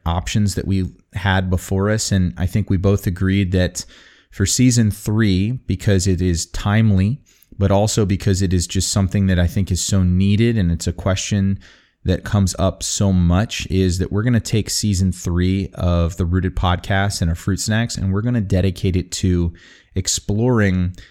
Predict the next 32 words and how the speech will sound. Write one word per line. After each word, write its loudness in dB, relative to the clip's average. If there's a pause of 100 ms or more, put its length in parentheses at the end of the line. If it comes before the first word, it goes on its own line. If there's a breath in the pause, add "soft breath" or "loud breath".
(180 loud breath)
the 2
problem 2
of -2 (100)
evil. -2 (480 loud breath)
We're -6
gonna 4
be 0 (220 soft breath)
discussing 0
and -2
answering 0 (240 loud breath)
really 4
difficult -2
questions. -4 (300 soft breath)
Some 4
of 8
these 6
are 2
apologetic 2
related 0
questions, 0
some 2
of 2
these 2
are 2
Bible 2
questions, -2
but -4
really 4
the 2
focus, -2
the -2
overarching 0